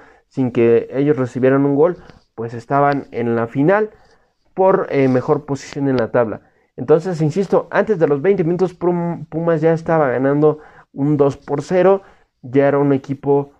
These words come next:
que, em, pues, veía las posibilidades de poder hacer dos más y, pues, de avanzar a la gran final. Y, pues, esto todavía se complicó más. En el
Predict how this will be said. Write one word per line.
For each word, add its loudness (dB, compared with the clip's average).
que, -2
em, -8
pues, -8
veía 4
las -2
posibilidades 0
de 2
poder 2
hacer 0
dos 0
más 0
y, 2
pues, -8
de 4
avanzar 2
a 2
la -2
gran 0
final. -2
Y, 0
pues, 0
esto 0
todavía 4
se -8
complicó 0
más. -2
En 2
el 4